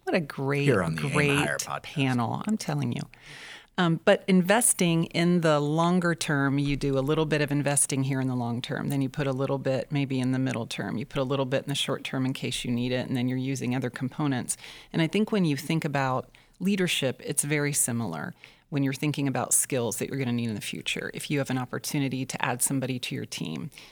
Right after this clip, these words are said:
Speaker 1: you're looking at what you need done today, but you're also probably looking at what the projects are gonna be at the end of the year. What are you gonna need in two or three years? Because you're putting a lot of resource and investment into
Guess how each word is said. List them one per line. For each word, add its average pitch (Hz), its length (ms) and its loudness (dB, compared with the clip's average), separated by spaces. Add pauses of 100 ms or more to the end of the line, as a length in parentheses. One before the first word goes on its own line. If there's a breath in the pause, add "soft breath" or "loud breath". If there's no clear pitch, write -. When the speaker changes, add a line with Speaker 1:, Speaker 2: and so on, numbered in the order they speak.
(180 loud breath)
Speaker 1:
you're 156 180 2
looking 151 540 2
at 135 200 0
what 143 200 -2
you 151 120 -2
need 131 280 0
done 131 240 2
today, 135 440 0
but 123 200 -4
you're - 120 -2
also 233 280 2
probably 165 600 0
looking 120 600 -2 (400 soft breath)
at 123 300 0
what 135 260 -2
the - 80 -4
projects 139 440 -2
are 131 40 -4
gonna 131 200 0
be 131 440 -4
at 139 160 -4
the 123 120 -4
end 127 100 0
of 131 60 -4
the 131 60 -4
year. 131 440 -2 (200)
What 147 120 0
are 143 60 0
you 135 60 -2
gonna 139 160 0
need 131 180 0
in 127 120 -2
two - 160 -4
or 131 80 -2
three 127 220 -6
years? 127 340 -2
Because 139 240 -8
you're 139 80 -6
putting 135 280 -4
a 123 40 -4
lot 131 360 -2
of 127 200 -8
resource 131 380 -2
and 131 80 0
investment 123 600 0
into 131 600 -2